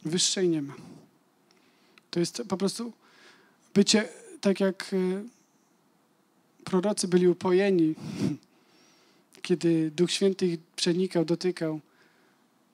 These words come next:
Czy ja się upajam Bożą obecnością? Kiedy ostatnio byłeś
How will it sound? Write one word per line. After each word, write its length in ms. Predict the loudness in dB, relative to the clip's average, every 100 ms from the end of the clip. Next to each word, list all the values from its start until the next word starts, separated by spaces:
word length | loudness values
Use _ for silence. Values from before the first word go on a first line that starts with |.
| _ _ _ _ _ _ _ _ _ _ _ _ _ _ _ _ _ _ _ _ _ _ _ _ _
Czy 140 | -2
ja 100 | 0
się 160 | 2 4
upajam 460 | 4 2 0 0 2
Bożą 280 | 4 6
obecnością? 800 | 4 2 -2 -4 -6 -8 -12 -12 -14 _ _ _ _ _ _ _ _ _ -2
Kiedy 160 | 2 2
ostatnio 460 | 2 0 2 2
byłeś 460 | 2 2 2 2